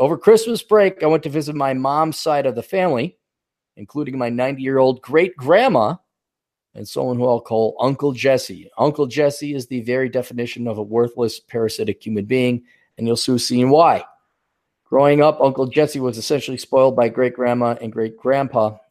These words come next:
and that they paid for him to go to private school and pretty much everything else in his life. He never had to work while in high school either."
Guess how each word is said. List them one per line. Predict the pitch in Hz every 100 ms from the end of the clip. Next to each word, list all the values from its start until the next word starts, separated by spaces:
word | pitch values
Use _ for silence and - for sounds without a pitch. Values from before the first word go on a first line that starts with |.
| _
and | 120 110
that | 110 113
they | 110
paid | 107 120 110
for | -
him | 107 107
to | 107
go | 104
to | 107
private | 117 107 104
school | - 104 104
and | 101
pretty | 107
much | 104 101 -
everything | 110 107 101 101 -
else | 104 101 -
in | 104
his | 98 95
life. | 120 131 98 - _ _ _ _ _ _ -
He |
never | 107 123 117
had | 120 120
to |
work | 120 123 127
while | 123 117 113
in | 110
high | 117
school | 113 - 123 123
either." | 151 127 95